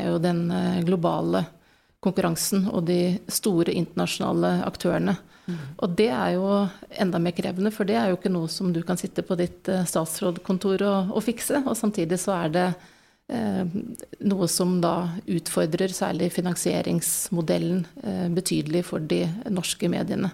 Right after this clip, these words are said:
Speaker 1: Si litt grann om, eh, hva du tenker rundt, eh, de problemstillingene.
Speaker 2: Nei, vi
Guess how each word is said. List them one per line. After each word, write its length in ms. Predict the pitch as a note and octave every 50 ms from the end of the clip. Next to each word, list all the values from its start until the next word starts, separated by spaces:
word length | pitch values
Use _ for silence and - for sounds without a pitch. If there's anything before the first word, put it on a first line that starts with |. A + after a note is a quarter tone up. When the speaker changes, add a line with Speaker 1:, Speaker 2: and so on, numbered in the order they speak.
| - - - - - _ _ _ _
Speaker 1:
Si 200 | - - - A#3
litt 180 | G3 G3+ G3 G#3+ F3
grann 240 | F3 E3+ E3+ F3 -
om, 340 | - F3+ F3 F3 F3 F3
eh, 200 | F3+ F3+ F3+ F#3 F3+
hva 120 | F3+ E3+
du 80 | F3+ F3+
tenker 360 | - G3 F#3+ F3+ - F#3 F3 F3
rundt, 320 | F3+ E3+ - - - -
eh, 220 | - - - G3 F3
de 140 | D#3+ E3+ F3
problemstillingene. 760 | - - F3 F3+ - F#3 - - G3 G3+ G3+ - G#3 A3 - - - - _ _ _ - - - - -
Speaker 2:
Nei, 160 | - D#3 E3
vi 100 | F3+ G3+